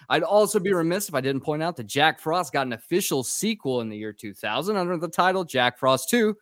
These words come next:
Revenge of the Mutant Killer Snowman, which is also on Tubi,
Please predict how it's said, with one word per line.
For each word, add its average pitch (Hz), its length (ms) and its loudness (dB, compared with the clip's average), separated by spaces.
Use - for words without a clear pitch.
Revenge 151 560 2
of 131 140 -6
the 139 60 0
Mutant 113 320 -4
Killer 123 220 -2
Snowman, 117 600 0
which 220 260 0
is 180 300 -4
also 165 500 8
on 139 180 4
Tubi, 110 540 -8